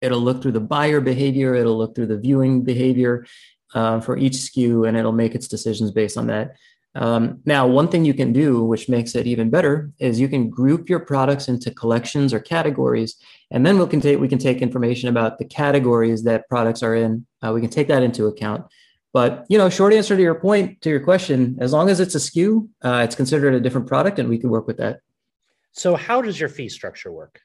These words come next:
Speaker 1: We, you know, what we do is we basically charge, uh, we're a monthly charge, unless you wanna do an annual subscription, and we charge based on the number of customer profiles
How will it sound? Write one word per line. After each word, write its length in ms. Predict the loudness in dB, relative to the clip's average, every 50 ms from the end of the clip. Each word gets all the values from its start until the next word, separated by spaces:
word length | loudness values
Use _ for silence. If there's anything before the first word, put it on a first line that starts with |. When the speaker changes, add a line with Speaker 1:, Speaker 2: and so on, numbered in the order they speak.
| _ _ _ _ _ _ _ _ _ _ _ _ _ _ -20 -20 -20 -20 _ _ _ 2
Speaker 1:
We, 220 | 4 6 6 6
you 160 | 4 4 2
know, 120 | 4 4 4
what 180 | 4 4 4
we 80 | 4 2
do 260 | 4 4 6 6 6
is 100 | 6 4
we 140 | 4 2 2
basically 500 | 4 4 4 4 2 0 0 2 0 0
charge, 600 | 0 0 2 2 4 4 2 2 -2 -6 -8 -6 -2
uh, 140 | 0 0 2
we're 140 | 2 2 2
a 60 | 2
monthly 400 | 2 2 2 2 0 0 -2 -2
charge, 480 | -2 0 2 4 4 4 4 2 2 2
unless 280 | 2 2 0 0 0
you 80 | 0 2
wanna 180 | 2 2 2
do 140 | 2 2 2
an 80 | 2 2
annual 280 | 2 2 2 2 0
subscription, 760 | -2 -6 -10 -6 -4 -2 -2 -2 0 0 0 0 0 -2 -4 -10 _ _ -4
and 320 | -2 0 0 0 0 0
we 80 | -2 -2
charge 320 | 0 2 2 2 2 2
based 240 | 2 0 0 0 0
on 60 | 0
the 60 | 0
number 580 | 2 2 2 2 2 2 2 2 2 0 -2 -2 -2
of 340 | 0 0 2 0 -2 -2 -6
customer 400 | -6 -6 -6 -4 -2 -2 -2 -2
profiles 760 | -2 -2 0 0 0 0 0 0 0 2 0 0 -2 -4